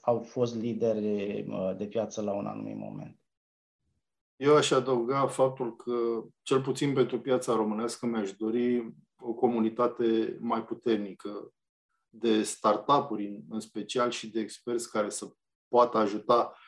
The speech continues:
Speaker 2: startup-urile să crească și o implicare mai mare a companiilor în, în tot ecosistemul ăsta. Pentru că, indiferent cât de frumoase sunt evenimentele și, uh, articole care se scriu despre startup-uri, fără implicarea clienților activă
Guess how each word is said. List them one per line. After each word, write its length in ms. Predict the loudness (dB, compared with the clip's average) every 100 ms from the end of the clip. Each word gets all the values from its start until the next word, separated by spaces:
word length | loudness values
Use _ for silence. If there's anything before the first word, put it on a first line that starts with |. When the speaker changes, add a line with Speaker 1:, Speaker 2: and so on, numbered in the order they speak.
| -20 _ _
Speaker 2:
startup-urile 720 | -18 2 4 6 4 6 4 2
să 140 | 0
crească 400 | 2 2 2 0
și 220 | 2 6
o 60 | 6
implicare 480 | 6 2 -4 -2 2
mai 140 | 4
mare 220 | 6 6
a 120 | 4
companiilor 720 | 2 0 2 0 0 0 0
în, 280 | -4 -6 -8 -10 -12 -16 -20 _ _ _ _ _ -12
în 360 | -4 -2 -2
tot 200 | -2 0
ecosistemul 680 | 0 -2 -4 -4 0 0 0
ăsta. 400 | -4 -10 -14 -16 _ -20 _ _
Pentru 300 | -4 -2 -2 0
că, 500 | 6 8 8 6 2 -2 -6 -18 _
indiferent 720 | -14 -2 0 2 4 6 6 2
cât 140 | 2
de 80 | 4 6 2 0 -8 -12 -14 -20 _
frumoase 480 | -4 2 2 2 0
sunt 240 | -2 0
evenimentele 720 | 2 4 4 4 2 0 -6 -8
și, 540 | -8 -8 -10 -12 -16 _ _ _ _ _
uh, 160 | -2 2
articole 520 | 2 0 0 2 2
care 180 | 2 0
se 160 | 0 -4
scriu 220 | -2 0
despre 320 | 0 0 -4
startup-uri, 640 | -2 -2 0 -2 0 -2
fără 160 | 0 0
implicarea 520 | 0 -4 0 2 2
clienților 600 | 0 2 2 0 0 0
activă 480 | -2 -6 -4 -4 -4